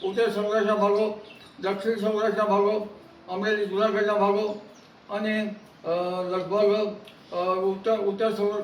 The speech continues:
કચ્છના અરવલ્લીના ભાગો, હજુ, માં પણ હજુ ગાજવીજ અને પવનના તોફાન સાથે વરસાદ થવાની શક્યતા રહેશે. વરસાદની ગતિવિધિ હમણાં તારીખ સ-, સાતે,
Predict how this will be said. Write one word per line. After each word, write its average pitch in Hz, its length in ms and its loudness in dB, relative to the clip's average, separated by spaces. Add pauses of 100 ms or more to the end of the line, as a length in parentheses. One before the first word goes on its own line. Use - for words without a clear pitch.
કચ્છના 208 360 0
અરવલ્લીના 214 480 0
ભાગો, 190 480 2 (380)
હજુ, 180 360 -4
માં 208 260 2
પણ 208 140 0
હજુ 196 420 4 (400)
ગાજવીજ 202 580 2 (280)
અને 202 200 0
પવનના 208 440 0
તોફાન 208 360 0
સાથે 202 240 0
વરસાદ 202 320 0
થવાની 202 300 0
શક્યતા 202 240 -2
રહેશે. 208 500 -2 (240)
વરસાદની 202 420 -2
ગતિવિધિ 196 680 0 (280)
હમણાં 202 440 0
તારીખ 202 260 2
સ-, 175 380 -4
સાતે, 196 420 4